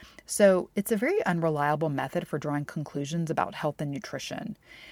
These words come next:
Like, you might have a group of people with heart disease and ask them to fill out what they've been, you know, eating for the last, you know, however long. And you might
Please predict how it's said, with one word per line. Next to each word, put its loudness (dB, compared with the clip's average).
Like, 0
you 4
might 4
have 0
a 4
group -2
of -8
people -4
with -4
heart -6
disease -4
and -2
ask -2
them -2
to -6
fill -2
out -4
what -8
they've -6
been, 0
you 0
know, -2
eating 0
for -8
the -8
last, -4
you -4
know, -2
however 2
long. -2
And 6
you 6
might 2